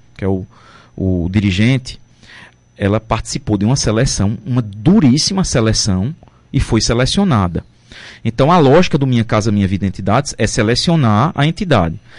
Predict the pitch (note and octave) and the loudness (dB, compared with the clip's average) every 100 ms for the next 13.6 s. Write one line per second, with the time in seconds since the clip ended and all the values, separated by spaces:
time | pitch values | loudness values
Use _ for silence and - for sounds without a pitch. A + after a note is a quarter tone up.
0 | - - D3 E3+ A3 - C#3+ B2+ E3+ G3 | -16 -2 2 4 2 -2 0 4 4 2
1 | C#3+ - C3 D3 D3 D3+ D#3+ - - C3 | 0 0 2 0 0 0 0 -2 0 2
2 | B2 - G3+ D#3 C3+ A#2+ - A2+ A2+ A2 | 2 0 0 -2 -2 -2 0 0 2 4
3 | F#2+ F#2 G2 E3+ G#3+ - - - - - | 4 2 2 0 0 -14 -20 -20 -20 -4
4 | C#3+ C#3 - G3+ A2 - C3 D#3 C#3 A#2 | -4 -2 -2 -2 -2 -2 -2 -2 -4 -4
5 | A#2 - F3+ - A2+ F2+ - - - - | -4 -2 -2 2 2 2 -4 -20 -14 -6
6 | - D3+ - - B2 D3 E3 - E3 F#3 | 0 2 2 2 2 2 -2 -2 -2 -2
7 | G#3+ E3 F2+ - - - - - G#2 G#2 | -2 -2 -2 -6 -20 -20 -20 -4 -2 -2
8 | G2 G#2 F#2+ F#2 F2+ A2 - G#2 - C#3 | -2 -2 -2 -2 -2 -2 0 0 0 2
9 | F#3+ D3+ C3+ C3 A#2 A2+ A2+ - - - | 4 4 4 0 0 -2 -4 -12 -20 -10
10 | A#2 C3+ C#3 C3+ B2+ - - - - C3+ | -4 -2 -2 0 0 0 -8 -8 -2 0
11 | A2+ G2 A2+ A#2 - - B2+ G#2 G2 - | 2 2 2 2 -2 -2 2 2 0 -4
12 | G#2 G#2+ G#2 G#2 G2+ F#2+ G2+ F#2 F#2+ F2 | -2 0 2 2 0 -2 -2 -2 -2 -2
13 | G2+ B2 D3 B2 A#2 A2 | 0 2 4 4 4 2